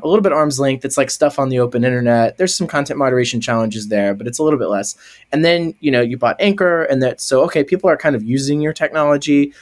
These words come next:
to create podcasts. And so there's a little bit more moderation challenge, but this is, like, you know, totally next level of, like,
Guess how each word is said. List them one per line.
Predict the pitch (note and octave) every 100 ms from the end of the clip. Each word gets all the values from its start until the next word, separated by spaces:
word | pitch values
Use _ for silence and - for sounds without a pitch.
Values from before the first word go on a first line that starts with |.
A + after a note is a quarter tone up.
| - -
to | D#3
create | D#3 D3 C3+
podcasts. | C3+ C3 C#3 B2+ B2 - - _ _ _ _ D3
And | D3
so |
there's | D3 C#3+
a |
little | D3+ D3+
bit | B2
more | A#2+ B2+
moderation | C3 B2 B2 A#2+ B2
challenge, | B2 A#2+ A#2
but | A#2+
this | F#3 G#3+ G3+
is, | C3+
like, | A#2+ G#2 G#2
you | A#2
know, | F2 -
totally | - D#3 D3+ C3
next | A#2+ A2
level | B2+ A#2 G#2
of, | G2+ G#2+
like, | G2 -